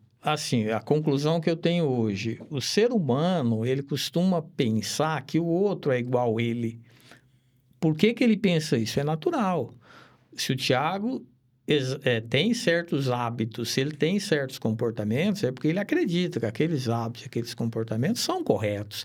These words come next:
E, e, e nós temos a, a tendência de acreditar que o outro também é correto. Isso é muito bom, né? A gente acreditar que o outro é.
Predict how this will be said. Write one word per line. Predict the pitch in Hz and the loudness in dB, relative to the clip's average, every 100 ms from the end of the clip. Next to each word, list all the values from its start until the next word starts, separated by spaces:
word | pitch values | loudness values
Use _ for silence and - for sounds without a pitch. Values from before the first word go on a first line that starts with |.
| - - - - | -12 -16 -8 -2
E, | 143 156 - | -2 -2 0
e, | 156 156 160 | 2 2 0
e | 156 139 139 123 127 - - _ _ _ _ - _ - | 0 2 0 -2 -4 -8 -16 _ _ _ _ -20 _ -4
nós | 147 151 202 233 - | 0 4 4 2 0
temos | 151 151 139 123 123 | 0 0 0 0 0
a, | 120 120 120 117 120 | 0 0 -4 -4 -4
a | |
tendência | - 143 135 123 175 339 285 - | 0 0 2 2 2 0 0 0
de | 123 120 | 2 0
acreditar | 113 131 139 202 226 | 2 -2 0 0 0
que | - | 2
o | 190 | 4
outro | 214 240 151 | 4 2 -2
também | 135 127 120 117 | 0 0 2 0
é | |
correto. | 113 113 120 113 - - - | 0 -2 -2 -4 -6 -14 -4
Isso | - 196 | 0 0
é | |
muito | 311 320 403 | 0 -2 2
bom, | 233 190 120 | 4 4 2
né? | 127 143 | 0 0
A | |
gente | 131 123 120 | -2 -4 -4
acreditar | 120 123 117 113 170 226 | -4 -4 -4 -2 0 0
que | 190 | 0
o | 127 | 0
outro | 120 120 120 | 0 0 0
é. | 117 | 0